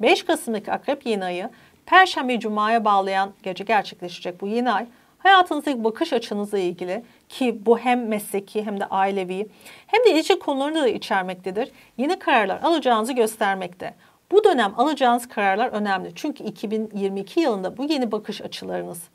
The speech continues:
ve attığınız yeni adımlar işinizi kolaylaştıracak. Beş Kasım'da Venüs altı Mart iki bin yirmi iki tarihine kadar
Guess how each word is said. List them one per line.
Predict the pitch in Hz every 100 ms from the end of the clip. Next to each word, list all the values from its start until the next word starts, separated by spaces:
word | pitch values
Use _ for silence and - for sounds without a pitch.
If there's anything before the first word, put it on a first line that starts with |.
| -
ve |
attığınız | 185 - 208 208 208
yeni | 214 269
adımlar | 214 185 185 202 -
işinizi | 302 - 196 247
kolaylaştıracak. | - 208 190 180 180 - 170 170 - - _ _ _ _ _
Beş | 233 339 -
Kasım'da | 240 - 185 180 185
Venüs | 294 208 220 - - - _
altı | - 180 185 -
Mart | 330 202 -
iki | - 240
bin | 226
yirmi | 220 220
iki | 254 349
tarihine | 262 220 202 202
kadar | 196 226